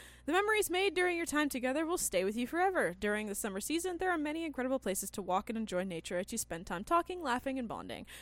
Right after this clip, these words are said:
While taking a stroll, cherish the time spent together. Your child will value the, the gift of the time you give, no matter how old they are. As you're walking, you will also be setting an excellent example of a healthy lifestyle, another valuable gift. Walking is one of the best exercises and the easiest to incorporate into a child's life at a young age.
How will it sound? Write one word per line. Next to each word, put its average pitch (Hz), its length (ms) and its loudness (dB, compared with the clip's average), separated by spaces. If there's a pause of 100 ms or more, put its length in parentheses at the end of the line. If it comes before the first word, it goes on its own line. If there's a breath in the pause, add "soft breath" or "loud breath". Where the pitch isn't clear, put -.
(120 loud breath)
While 294 100 4
taking 403 280 2
a 392 40 0
stroll, 339 360 4
cherish 277 320 2
the 262 80 -6
time 226 200 0
spent 202 220 -4
together. 165 340 -4
Your 170 140 -2
child 214 300 2
will 220 100 0
value 320 380 4
the, 202 220 -2 (100)
the 220 160 0
gift 294 280 -6
of 302 80 -4
the 226 80 -2
time 226 380 0
you 214 160 -4
give, 202 320 0
no 220 80 -2
matter 233 180 -2
how 339 200 0
old 262 220 0
they 214 120 -4
are. - 200 -8 (460 loud breath)
As 285 160 4
you're 339 120 4
walking, 349 400 6
you 330 100 2
will 311 140 2
also 339 260 4
be 247 160 -2
setting 254 260 0
an 277 80 -4
excellent 254 340 0
example 233 380 0
of 277 60 2
a 262 60 0
healthy 208 260 -2
lifestyle, 294 540 4
another 208 260 -2
valuable 180 400 -4
gift. - 340 2 (280 loud breath)
Walking 359 260 6
is 370 140 0
one 359 100 0
of 370 60 4
the 339 60 2
best 330 380 4
exercises 247 680 2
and 262 120 2
the - 140 -2
easiest 294 300 2
to 311 80 2
incorporate 220 440 0
into 240 200 -2
a 233 40 -4
child's 190 360 -2
life 135 200 -2
at 247 60 -2
a 240 40 -2
young 180 200 -4
age. 262 340 -2